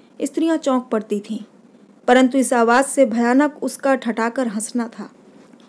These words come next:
मुंशी जी के लहू पीने की कल्पित खुशी में वह जोर से हंसा करती थी।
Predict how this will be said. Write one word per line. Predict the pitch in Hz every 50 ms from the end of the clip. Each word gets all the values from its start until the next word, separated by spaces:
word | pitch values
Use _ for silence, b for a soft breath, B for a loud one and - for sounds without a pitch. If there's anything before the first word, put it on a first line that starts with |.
| b b b _ -
मुंशी | 247 269 277 269 339 330
जी | 285 277 330 320
के | - 320
लहू | 294 262 254 240 240 311 330
पीने | - - 285 294 285 302 294
की | 294 302 285
कल्पित | 285 - 285 294 294 - 339 - -
खुशी | - - 254 - 302 302
में | 285 277 247 214 - -
वह | 262 285
जोर | 285 240 262 320 359 370 370
से | - 330 285
हंसा | 262 247 233 - 240 220
करती | 220 214 208 208 - 208
थी। | 202 - - - -